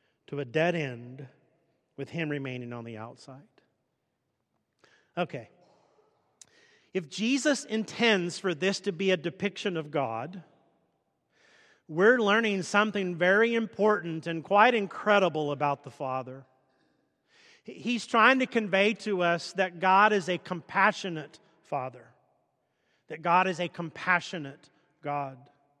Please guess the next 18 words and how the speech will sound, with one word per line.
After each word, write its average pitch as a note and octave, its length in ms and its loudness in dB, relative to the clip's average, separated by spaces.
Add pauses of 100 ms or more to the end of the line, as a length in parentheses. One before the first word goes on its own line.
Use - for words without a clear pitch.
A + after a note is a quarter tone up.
(760)
That F#3 300 -6
when G#3+ 140 -2
you B3 160 0
think B3 260 2
about B3+ 240 6
all A#3+ 300 10
of C4+ 100 2
these A3+ 220 -6
things A#3 380 -2
that A3+ 80 2
we A#3 120 0
would A3 180 0
describe G#3+ 680 2
who A#3+ 320 -4
God F#3 420 2
is, E3+ 400 -2 (260)
if F#3+ 220 0
compassion A#3 960 2